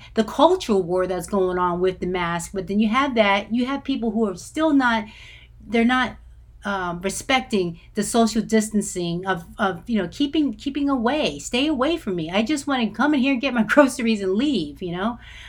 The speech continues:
Um, so you take the tension between that situation and then the tension of, of the riot situation, and you've just got a nasty recipe of some serious violence happening. And I just ask that we all just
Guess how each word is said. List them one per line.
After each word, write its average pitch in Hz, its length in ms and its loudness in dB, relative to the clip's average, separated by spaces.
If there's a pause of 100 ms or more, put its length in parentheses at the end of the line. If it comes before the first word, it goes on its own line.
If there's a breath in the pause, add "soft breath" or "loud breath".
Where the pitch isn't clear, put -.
(180 loud breath)
Um, 214 400 4 (180)
so - 140 -4
you 277 180 4
take 320 260 2
the 262 100 2
tension 277 380 2
between 214 280 2
that 294 200 4
situation 226 640 0
and 196 180 0
then 175 100 -6
the 175 80 -8
tension 269 420 0
of, 208 240 0
of 180 300 -4 (240 loud breath)
the 170 120 -2
riot 254 300 4
situation, 208 580 -2
and 208 180 2
you've 277 220 0
just 220 240 -4
got 185 240 -4
a 156 140 -6
nasty 208 500 -2
recipe 180 560 -6
of 156 100 -8
some 156 300 -10
serious 202 640 -2
violence 170 520 -4
happening. 160 500 -6 (440 loud breath)
And 220 140 2
I 254 80 2
just 254 200 0
ask 226 260 4
that 214 100 0
we 214 160 2
all 220 640 4 (120)
just 208 440 -2